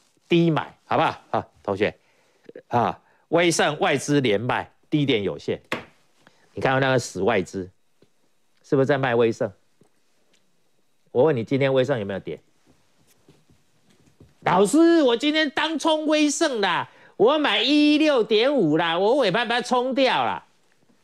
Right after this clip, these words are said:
拍拍手，放烟火啊！恭喜你！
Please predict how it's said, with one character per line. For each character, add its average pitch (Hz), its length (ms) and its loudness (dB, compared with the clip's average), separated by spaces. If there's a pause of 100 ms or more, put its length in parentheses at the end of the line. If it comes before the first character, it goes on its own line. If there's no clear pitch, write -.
(160)
拍 147 320 2
拍 139 320 -2
手， - 300 -8 (500)
放 110 300 -4
烟 98 320 -6
火 - 240 -20 (160)
啊！ - 160 -16
恭 151 160 0
喜 - 160 -8
你！ 85 120 -20